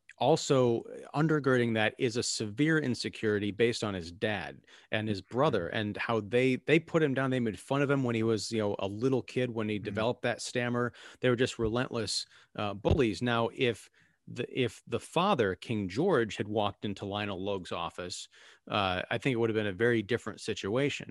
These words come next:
Speaker 1: I think he would have stormed out and never come back, and probably would have found a way for the Downing Street folks to <laughs> lock Geoffrey Rush up in a, in the, in the tow-, castle tower.
Speaker 2: Yeah.
Speaker 1: Um, but that, uh,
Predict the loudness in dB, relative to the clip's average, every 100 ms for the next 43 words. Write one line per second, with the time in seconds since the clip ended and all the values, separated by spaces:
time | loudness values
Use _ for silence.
0 | -6 -6 -4 -6 -4 -4 -2 0 0 -2
1 | -4 -4 0 -2 -2 -4 -6 -4 -6 -6
2 | -6 -4 -4 -4 -6 -4 -2 -2 -2 -2
3 | -2 0 0 0 -2 -6 -4 -2 -2 -2
4 | -6 -6 -4 -4 -2 -4 -2 -2 -4 2
5 | 4 4 2 4 4 4 6 6 6 4
6 | 4 4 2 2 2 0 -4 -12 -18 2
7 | 4 6 4 2 2 2 0 -4 -10 -12
8 | -16 _ _ 0 0 0 0 0 0 -4
9 | -4 -4 -4 -8 -14 -14 -8 0 4 4
10 | 2 -2 -10 _ -8 6 8 8 4 -10
11 | -20 _ _ _ _ -20 -16 0 4 4
12 | 4 0 2 2